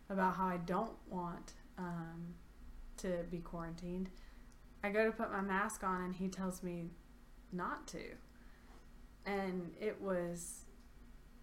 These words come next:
again, shocking, confusing, frustrating. Um, it was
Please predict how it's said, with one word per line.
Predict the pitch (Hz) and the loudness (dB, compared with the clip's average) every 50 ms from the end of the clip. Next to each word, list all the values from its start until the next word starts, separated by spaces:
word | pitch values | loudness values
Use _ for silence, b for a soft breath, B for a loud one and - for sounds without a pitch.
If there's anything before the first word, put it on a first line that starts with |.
| - - - - - - - - 180 185 151 - - | -16 -16 -16 -16 -16 -14 -12 -10 -10 -8 -8 -4 2
again, | 233 240 226 269 311 320 233 190 180 180 | 4 4 6 8 8 8 8 6 4 2
shocking, | 185 - 247 262 269 269 269 - 220 196 185 185 | 2 6 8 8 8 8 8 4 2 2 2 2
confusing, | 185 185 185 190 - 233 254 262 247 220 202 185 175 175 | 2 2 0 2 2 2 2 2 2 2 2 0 0 -2
frustrating. | 170 - - 208 262 269 - - 208 190 190 196 190 - 185 190 185 185 180 185 - - - | -2 -2 0 0 0 0 0 -2 0 0 0 0 0 0 -2 -2 -2 -2 -4 -4 -8 -6 -4
Um, | 185 180 180 180 180 180 180 180 185 185 185 185 - - - - - - - - - - - - - - - - - - - | -2 0 0 0 0 -2 -2 -4 -4 -4 -6 -8 -10 -12 -14 -14 -14 -14 -14 -14 -14 -12 -12 -12 -12 -10 -10 -10 -10 -6 -2
it | 208 208 190 | -2 0 2
was | 196 202 196 190 190 190 185 180 185 - - - - - | 4 4 4 6 6 6 4 2 2 -2 -4 -6 -8 -8